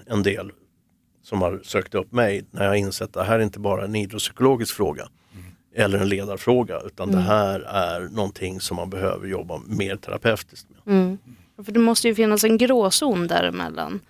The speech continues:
Speaker 3: För
Speaker 1: Absolut.
Speaker 3: allt det, för det, allt det man brottas med när man är tävlingsaktiv och satsar,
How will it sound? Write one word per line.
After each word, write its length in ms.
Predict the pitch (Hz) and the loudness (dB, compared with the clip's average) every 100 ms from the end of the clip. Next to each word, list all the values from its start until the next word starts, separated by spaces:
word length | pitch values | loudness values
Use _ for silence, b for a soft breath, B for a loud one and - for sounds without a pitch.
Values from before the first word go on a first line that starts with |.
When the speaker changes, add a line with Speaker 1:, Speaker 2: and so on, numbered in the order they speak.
| b b b - | b b b 2
Speaker 3:
För 120 | 208 | 4
Speaker 1:
Absolut. 220 | 202 190 | 6 4
Speaker 3:
allt 320 | 220 226 - | 4 2 0
det, 480 | 220 196 196 185 196 | 2 4 4 2 -2
för 100 | 214 | -4
det, 320 | 208 214 208 | 2 4 4
allt 260 | - 220 - | 2 0 2
det 80 | 202 | 2
man 200 | 196 196 | 4 4
brottas 560 | 202 - - 233 - | 0 -2 0 0 2
med 220 | 196 175 180 | 0 2 4
när 240 | 190 185 | 4 4
man 200 | 185 185 | 2 2
är 200 | 180 175 | 2 0
tävlingsaktiv 1300 | - 185 180 180 175 175 185 - - 190 180 170 175 | 2 2 2 -2 -4 0 0 -2 -4 2 2 2 0
och 320 | 170 160 175 | 2 0 0
satsar, 680 | 196 - - - 190 165 | -2 -4 -4 2 2 2